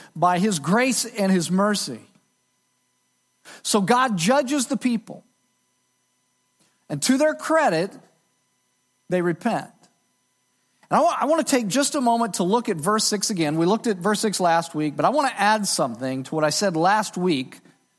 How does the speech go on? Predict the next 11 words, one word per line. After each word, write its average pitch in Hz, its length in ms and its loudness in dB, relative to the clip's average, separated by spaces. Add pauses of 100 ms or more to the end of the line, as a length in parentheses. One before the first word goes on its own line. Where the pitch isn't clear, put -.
(240)
about 160 420 0
repentance. 156 800 -6 (220)
Let's - 120 -14
look 226 100 0
at 208 60 0
verse 214 220 2
six 208 300 0
of 151 140 -4
Exodus 170 380 -4
chapter 156 340 -2
thirty-three. 139 640 -6